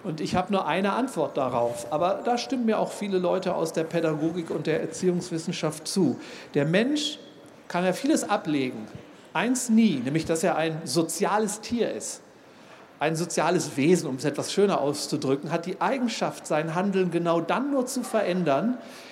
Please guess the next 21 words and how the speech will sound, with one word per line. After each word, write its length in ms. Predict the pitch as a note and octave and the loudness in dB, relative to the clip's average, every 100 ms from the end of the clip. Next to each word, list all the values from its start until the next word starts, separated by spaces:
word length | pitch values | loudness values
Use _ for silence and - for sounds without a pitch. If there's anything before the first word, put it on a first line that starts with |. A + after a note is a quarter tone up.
| - D3 | -16 -2
wenn 320 | E3+ B3 D4 | 2 2 2
dieser 320 | A#3+ A3+ A3 G3+ | 0 2 2 4
Mensch 480 | G3+ A3 G#3+ - - - | 4 4 2 0 -6 -2
umgeben 560 | E3+ F#3 G3 C4 C4+ | 0 2 2 2 0
ist 160 | A3+ - | -4 -6
von 200 | - G3+ | -4 -4
anderen, 480 | F3 G3 A3+ E3 C3 | -2 2 4 4 2
die 120 | C3 | -2
dieses 400 | D#3+ E3+ E3+ - | -2 -2 -2 -2
Handeln 520 | G3 A#3 A3 G3+ F3 | 0 2 4 4 4
mindestens 600 | A#3 E4 D#4+ - D4+ - | 4 4 0 0 -2 -4
billigen, 600 | - G#3+ F3+ D3 C3 B2 - - - | 0 2 4 2 0 -4 -8 -18 -6
wenn 180 | D3+ E3 | -2 0
nicht 240 | A3+ B3+ | 0 0
sogar 460 | - B3+ G#3+ G#3+ F3+ | -2 0 2 2 2
würdigen 540 | G#3 A3 E3 C#3 E3+ G3 | 4 4 2 0 -2 0
oder 280 | A3+ C#4+ G#3+ | 2 4 4
schon 380 | F3+ E3+ E3 D#3+ - - - | 2 0 0 -2 -10 -20 -6
dasselbe 540 | E3 D3+ - D#4+ D#3 D3 | -2 0 2 2 2 0
Handeln 300 | D3 E3+ G3 | -2 -2 -2
umsetzen. 680 | F#3+ G3 C#3+ B2 - A#2 | 0 0 0 -2 -4 -10